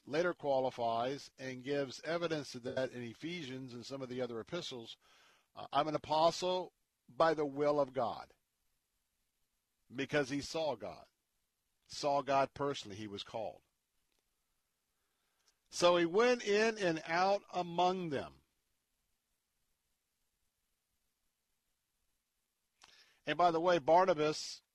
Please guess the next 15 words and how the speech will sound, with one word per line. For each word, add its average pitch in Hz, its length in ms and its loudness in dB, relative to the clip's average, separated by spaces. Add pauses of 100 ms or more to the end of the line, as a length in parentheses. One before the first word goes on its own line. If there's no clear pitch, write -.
(100)
in, 131 680 -4 (140)
back 131 300 -2
up 131 140 -2
a 123 40 -10
verse 123 280 -6
of 123 80 -16
twenty-seven, 123 760 -4
Barnabas 156 680 -2 (160)
gave 139 280 -4
testimony 139 680 -6
that 120 300 -2 (520)
Saul 175 640 0
was 135 200 -4
boldly 190 880 -2 (1400)
preaching 147 680 -6